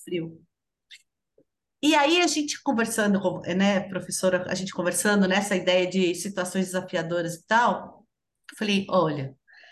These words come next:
e o que que você fez, né?" Ela falou assim,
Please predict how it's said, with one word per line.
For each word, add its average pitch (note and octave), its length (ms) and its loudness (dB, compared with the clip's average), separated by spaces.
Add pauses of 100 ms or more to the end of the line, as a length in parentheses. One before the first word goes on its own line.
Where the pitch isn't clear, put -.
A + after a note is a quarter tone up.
(200)
e C#4+ 80 4
o D4 60 2
que F4+ 100 0
que F#4 60 -4
você - 140 0
fez, E3 380 0
né?" F#3+ 240 -4 (320)
Ela B3 200 2
falou E4+ 180 -4
assim, C#4+ 520 -2